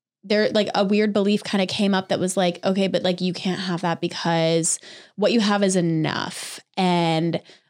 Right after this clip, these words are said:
like, it's a little bit pretentious. And, you know, maybe you have, like, family members who are gonna, like, need that support, right? Or, like, you know, if you're successful, like, I, you know, I, I have a sister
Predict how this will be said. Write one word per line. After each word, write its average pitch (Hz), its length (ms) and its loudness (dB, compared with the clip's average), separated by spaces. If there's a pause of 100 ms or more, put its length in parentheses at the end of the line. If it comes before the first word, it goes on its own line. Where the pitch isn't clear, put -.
(120)
like, 185 240 2
it's 202 220 -2
a 202 40 4
little 196 300 4
bit 196 240 0
pretentious. 165 1040 0
And, 175 360 0
you 185 120 0
know, 175 280 2
maybe 185 280 2
you 196 160 4
have, 180 360 0 (220)
like, 175 340 0
family 190 380 2
members 175 580 2 (220)
who 175 360 4 (360)
are 180 220 4
gonna, 180 260 4
like, 170 340 0
need 190 380 0
that - 260 -4 (260)
support, - 540 -4
right? 170 300 0
Or, 208 60 4
like, 175 240 2 (360)
you 196 100 0
know, 180 260 2 (100)
if 196 160 -2
you're 196 160 4
successful, 185 920 0
like, 180 160 0
I, 175 320 0
you 190 100 0
know, 165 160 2
I, 175 180 0
I 180 120 -2
have 185 180 0
a 202 60 0
sister 180 500 0